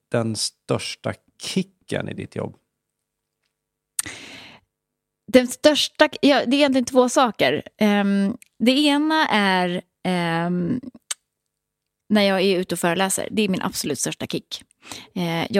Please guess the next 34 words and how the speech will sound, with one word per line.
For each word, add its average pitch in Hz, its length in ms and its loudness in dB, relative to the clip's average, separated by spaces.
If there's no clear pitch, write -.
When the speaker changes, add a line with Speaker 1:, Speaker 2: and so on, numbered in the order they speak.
Speaker 2:
är 185 40 2
ju 175 120 0
en 165 60 -4
gammal 156 380 -6
dansbandssångerska 170 1040 -2
och - 180 -10
gillar 147 260 -4
att 127 80 -6
stå - 160 -8
på - 140 -8
Speaker 1:
Åh. - 480 -2
Speaker 2:
scen, - 580 -2
sådär. - 200 -2
Så 131 100 2
Speaker 1:
Wow. 262 100 6
Speaker 2:
att 233 240 0
där 285 200 4
är 220 160 0
jag 175 160 2
ju, 170 260 0
där - 200 4
är 202 120 2
jag 160 220 0
i 165 80 -2
mitt 165 160 -4
esse. - 300 -2
Jag 170 180 0
älskar 165 440 0
ju - 80 -2
det. - 140 -8
Speaker 1:
Vad 143 120 0
heter 139 220 -6
ditt 110 140 -6
dansband? 110 480 -8